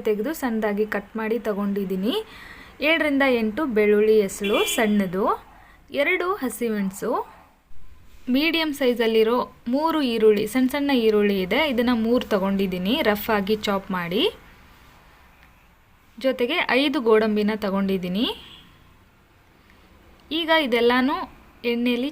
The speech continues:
ಚೆನ್ನಾಗಿ ಫ್ರೈ ಮಾಡ್ಕೋಬೇಕು. ತುಂಬ ಏನ್ ಕಲರ್ ಚೇಂಜ್ ಆಗೋದು ಬೇಡ. ಇವಾಗ ನೋಡಿ ಟ್ರಾನ್ಸ್ಪರೆಂಟ್ ಆಗಿದೆ, ಇಷ್ಟ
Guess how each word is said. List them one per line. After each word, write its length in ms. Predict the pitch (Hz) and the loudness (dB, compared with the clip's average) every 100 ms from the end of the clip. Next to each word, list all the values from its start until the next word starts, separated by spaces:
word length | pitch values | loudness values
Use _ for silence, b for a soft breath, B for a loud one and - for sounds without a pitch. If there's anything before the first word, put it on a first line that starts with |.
| 285 | -4
ಚೆನ್ನಾಗಿ 440 | 247 226 214 214 311 | -4 -2 -2 -2 -2
ಫ್ರೈ 160 | 233 208 208 | -2 0 0
ಮಾಡ್ಕೋಬೇಕು. 680 | 202 190 196 185 180 175 285 370 - | -2 -4 -6 -4 -6 -6 -4 -4 -6
ತುಂಬ 320 | 240 233 247 262 233 | -8 -4 -2 0 -2
ಏನ್ 120 | 208 208 | -4 -4
ಕಲರ್ 300 | 190 196 196 | -4 -4 -6
ಚೇಂಜ್ 220 | 214 208 202 | -2 -2 -2
ಆಗೋದು 260 | 190 185 185 | -4 -4 -2
ಬೇಡ. 220 | 220 202 180 254 - B B B - | 0 0 0 -2 -4 B B B -6
ಇವಾಗ 180 | 214 220 208 | -2 0 -2
ನೋಡಿ 180 | 226 403 277 | -2 -2 -2
ಟ್ರಾನ್ಸ್ಪರೆಂಟ್ 580 | 233 233 - 247 233 214 | -2 -4 -4 -4 -2 -4
ಆಗಿದೆ, 300 | 196 202 220 240 | -4 -2 0 0
ಇಷ್ಟ 220 | 208 - | -2 -6